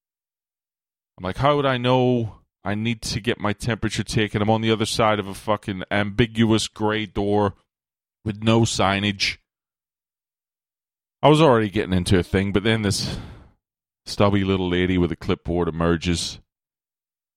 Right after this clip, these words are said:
and says, uh, "I can't let you in 'cause you haven't had your temperature taken." I'm like, "Well, fucking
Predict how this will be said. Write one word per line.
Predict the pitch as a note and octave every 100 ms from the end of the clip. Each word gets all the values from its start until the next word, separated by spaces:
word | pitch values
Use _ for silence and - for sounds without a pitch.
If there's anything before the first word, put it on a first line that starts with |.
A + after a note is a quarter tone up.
| _ _ _ -
and | D#2+
says, | - F2+ E2+ E2 - -
uh, | D#2+ D#2
"I | D#2
can't | - A2+ E2+
let | F#2
you | F2+ F2
in | F2+ F2 - _ _ _ _ _ _ _ _ _ -
'cause | G#2
you | G2
haven't | G#2 G2
had | F#2 D#2
your |
temperature | - E2 E2 F2
taken." | D2+ - C2 C#2
I'm | D2
like, | D#2
"Well, | E2+ F#2
fucking | - B2 - G#2